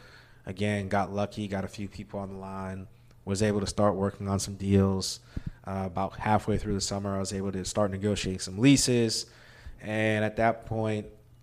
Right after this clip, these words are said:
again, super fortunate. Um, my bosses were all, I mean, at the absolute top of their games. Bart Lowen, one of my mentors on the development side,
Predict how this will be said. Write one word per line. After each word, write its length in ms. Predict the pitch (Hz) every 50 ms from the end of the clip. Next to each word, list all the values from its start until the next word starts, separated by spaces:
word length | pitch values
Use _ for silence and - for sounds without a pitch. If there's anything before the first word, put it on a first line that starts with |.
| - - -
again, 520 | 110 104 92 101 107 110 107 104 98 92
super 340 | 90 - - 123 117 - 110
fortunate. 600 | 95 - 104 110 107 101 - 101 101 98 95 92 - - -
Um, 480 | 104 98 98 95 95 92 92 92 92 92 - - - - - - -
my 160 | 98 95 95
bosses 580 | 92 101 101 107 107 107 - 110 104 101 - -
were 180 | 95 95 95
all, 600 | 101 98 101 101 101 101 101 98 98 95 92 92 - - - - - - - - - - - - - -
I 80 | - - -
mean, 120 | 90 - - - -
at 220 | 107 110 104 -
the 160 | - 101 101
absolute 560 | 101 101 101 101 - - - 98 98 95 - -
top 260 | - 107 107 98 87
of 60 | 92
their 100 | 92 92
games. 580 | 90 - 101 101 98 95 92 92 - - - - - - - - - - -
Bart 300 | 98 101 113 117 107 98
Lowen, 480 | 104 107 107 107 107 107 104 104 104 - - - - - - - - - - - - - - -
one 140 | 113 110 113
of 80 | 113 110
my 80 | 107
mentors 520 | 104 107 107 104 - - 110 107 107 104 104
on 60 | 101
the 80 | 98
development 460 | 95 92 95 98 113 110 104 107 107 101
side, 420 | - 107 104 104 104 101 101 104